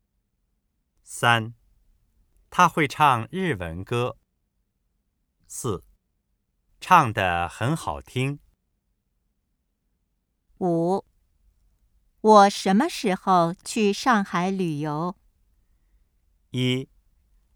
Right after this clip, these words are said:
Speaker 1: 三月四号。二，去年暑假。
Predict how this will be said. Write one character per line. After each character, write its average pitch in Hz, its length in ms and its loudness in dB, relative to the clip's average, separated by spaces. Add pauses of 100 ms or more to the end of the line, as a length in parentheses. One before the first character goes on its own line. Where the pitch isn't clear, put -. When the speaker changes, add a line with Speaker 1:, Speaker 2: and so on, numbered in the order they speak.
(200)
Speaker 1:
三 143 360 2
月 127 200 2
四 123 320 -4
号。 78 360 -8 (1300)
二， 104 340 2 (1120)
去 220 260 -2
年 123 260 4
暑 76 360 -10
假。 123 320 -2